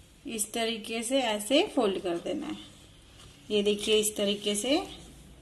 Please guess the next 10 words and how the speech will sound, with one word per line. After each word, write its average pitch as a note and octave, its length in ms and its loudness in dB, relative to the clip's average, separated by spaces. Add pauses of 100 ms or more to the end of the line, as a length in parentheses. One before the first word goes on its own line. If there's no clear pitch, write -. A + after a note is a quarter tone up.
(1400)
अब A#3+ 100 2
हमें D4+ 200 12
इसे F4+ 180 8
प्रेस C#4+ 420 10
नहीं F4+ 260 12
करना C#4 340 10
है, C4 320 4 (200)
अब A#3+ 120 2
हम C4 200 4
इसे D#4 300 4